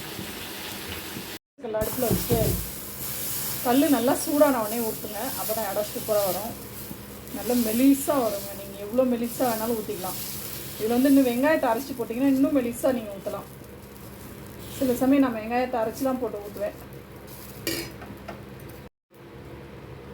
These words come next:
கொஞ்சம் தாராளமா எண்ணெய் ஊத்திக்கோங்க, அப்பதான் அடை வந்து எங்கேயும் வேகும், நல்லாவும் இருக்கும்,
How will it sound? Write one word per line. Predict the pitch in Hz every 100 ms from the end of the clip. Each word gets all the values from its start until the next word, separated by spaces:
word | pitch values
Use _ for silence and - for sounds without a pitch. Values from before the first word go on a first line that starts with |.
| - - - - - - -
கொஞ்சம் | 285 269 262
தாராளமா | 214 240 254 254 262
எண்ணெய் | 226 240
ஊத்திக்கோங்க, | 240 - 214 202 226 285 -
அப்பதான் | - 233 240
அடை | 208 220
வந்து | 214 214 208
எங்கேயும் | - 240 220
வேகும், | 220 233 208 233 - - - - - - - - - - - - - - 202
நல்லாவும் | 202 240 233 226
இருக்கும், | 175 208